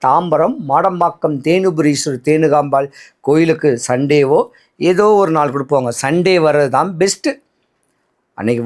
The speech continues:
வாங்க, உங்க மனக்குறையெல்லாம் எம்பெருமான்ட்ட சொல்லுங்க, மாற்றம் கிடைக்கும்.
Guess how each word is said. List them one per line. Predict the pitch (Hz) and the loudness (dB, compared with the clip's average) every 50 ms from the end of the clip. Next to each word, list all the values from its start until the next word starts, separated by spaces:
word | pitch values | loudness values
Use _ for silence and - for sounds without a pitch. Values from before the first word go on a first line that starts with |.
| 131 | 0
வாங்க, | 147 165 170 160 165 160 165 - - _ _ _ _ _ _ _ _ _ _ _ _ _ _ - | 0 2 2 2 2 2 0 -2 -4 _ _ _ _ _ _ _ _ _ _ _ _ _ _ -10
உங்க | - 135 135 123 117 120 | -6 -4 -2 -2 0 0
மனக்குறையெல்லாம் | 131 165 180 180 - 185 170 165 156 156 160 165 147 | 0 0 -2 0 0 0 2 2 2 2 2 0 0
எம்பெருமான்ட்ட | 135 135 151 151 160 156 151 143 135 143 - - | 0 0 0 0 0 0 -2 0 -2 -4 -2 -2
சொல்லுங்க, | 139 131 139 139 139 135 131 131 139 151 _ _ _ _ _ _ _ _ _ _ _ _ _ _ _ _ _ _ _ _ - | -2 0 0 0 0 2 2 0 0 -4 _ _ _ _ _ _ _ _ _ _ _ _ _ _ _ _ _ _ _ _ -8
மாற்றம் | 117 123 143 170 180 180 - 175 175 165 160 139 | -2 0 0 0 0 -2 -4 -2 -2 0 0 0
கிடைக்கும். | 139 127 139 139 - - 139 135 131 | 0 -2 -2 -4 -2 -2 0 0 0